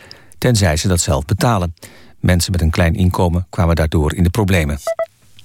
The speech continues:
In Homs zijn zo'n tachtig mensen geëvacueerd. Het zijn vooral kinderen, vrouwen en ouderen.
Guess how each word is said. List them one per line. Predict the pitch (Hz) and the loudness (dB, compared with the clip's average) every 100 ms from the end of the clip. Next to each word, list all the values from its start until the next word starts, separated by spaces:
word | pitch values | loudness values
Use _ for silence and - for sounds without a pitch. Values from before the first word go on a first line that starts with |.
| - - - - - - - - - - | -20 -20 -20 -20 -20 -20 -20 -20 -20 -8
In | - 117 | 0 2
Homs | 160 143 - - | 2 0 -4 -2
zijn | 120 | 0
zo'n | 110 110 | 0 -2
tachtig | - 131 - 101 | 0 -4 -4 -2
mensen | 101 92 - | 0 0 0
geëvacueerd. | 98 95 80 92 101 95 73 - - - | 0 0 0 0 2 0 0 -6 -16 -14
Het | - | -2
zijn | 92 | 0
vooral | 90 80 | 0 -2
kinderen, | - 107 107 110 | 0 2 2 -2
vrouwen | - 104 92 95 - | 0 0 0 -2 -2
en | 110 | -4
ouderen. | 117 110 95 87 | 0 0 0 -2